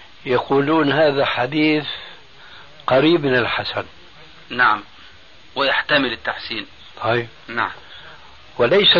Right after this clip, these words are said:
Speaker 1: كل من كان في هذه المرتبة يقال فيه هذه القولة. صح؟
Speaker 2: نعم.
Speaker 1: إذن رجعنا إلى نفس التفصيل الذي أوردناه في الصحيح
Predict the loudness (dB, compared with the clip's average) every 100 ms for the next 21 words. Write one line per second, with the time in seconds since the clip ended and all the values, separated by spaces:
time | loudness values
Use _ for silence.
0 | 2 0 0 0 2 2 2 2 2 0
1 | 0 0 2 2 0 0 0 -2 -2 2
2 | 2 0 -4 -18 -20 -12 -4 -2 2 4
3 | 4 0 -2 -2 -2 -2 -2 -2 2 2
4 | 0 -4 -10 -20 -20 -20 -20 -20 -20 -20
5 | -20 -20 -20 -20 -20 -20 -20 -20 -20 -20
6 | -20 -20 -20 -20 -20 -20 -20 -20 -20 -20
7 | -20 -20 -20 -2 2 2 0 -18 -20 -20
8 | -14 -4 0 0 -4 -20 -20 -20 -20 -20
9 | -20 -20 -6 0 2 0 -4 -16 -20 -20
10 | -12 -6 -4 2 2 2 0 0 0 -2
11 | 0 -2 -4 -8 -10 -4 -4 -2 -2 0
12 | -2 -2 0 0 0 -4 0 4 4 2
13 | -4 -12 -12 -14 -16 -18 -6 -2 0 2
14 | 2 2 2 0